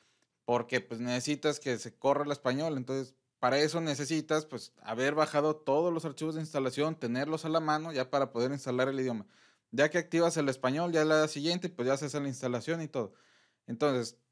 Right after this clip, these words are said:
tienes que tener las dos cosas. Por un lado, el español instalado, en caso de que no se haya instalado cuando recién lo pusiste porque era piratón, o tienes que instalarlo, eh, aparte.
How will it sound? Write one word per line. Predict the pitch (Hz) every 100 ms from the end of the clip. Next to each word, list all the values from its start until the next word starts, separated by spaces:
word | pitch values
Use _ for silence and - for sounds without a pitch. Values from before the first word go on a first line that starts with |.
| -
tienes | 165 180 190 190
que | 180 175
tener | 175 165 165
las | 165
dos | 160 156
cosas. | - 165 127
Por | - 135
un | 160
lado, | 165 165
el | 156
español | 123 - 120 147 170
instalado, | 165 175 165 156 156 160 - _ _ _ _
en | - -
caso | - 135 156
de | 135
que |
no | 131 139
se | 147
haya | 147
instalado | 139 131 131 139 135
cuando | 120 107
recién | 107 113 139
lo | 135
pusiste | 147 147 156
porque | 120 110 120
era | 131
piratón, | 139 143 143 180 - _ _ _ _ _ -
o | 151 180 185 - _ _ _ _ -
tienes | 156 165 170 -
que | 160
instalarlo, | 165 165 147 147 151 160 160 160 - _ _ _
eh, | 120 113
aparte. | - 120 156 160 - 113 107